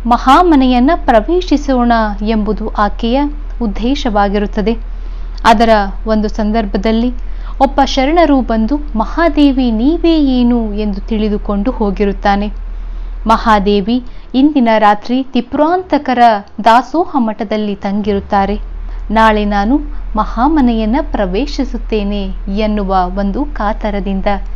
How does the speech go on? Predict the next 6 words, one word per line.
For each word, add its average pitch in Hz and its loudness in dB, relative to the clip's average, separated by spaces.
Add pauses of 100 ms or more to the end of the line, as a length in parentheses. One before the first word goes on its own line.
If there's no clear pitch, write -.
(440)
ಇದರ 233 2 (300)
ಮುಂದುವರೆದ 277 2
ಭಾಗವನ್ನ 214 0 (460)
ಇದೀಗ 285 4
ನಾವು 226 0 (320)
ತಿಳಿದುಕೊಳ್ಳೋಣ. 202 0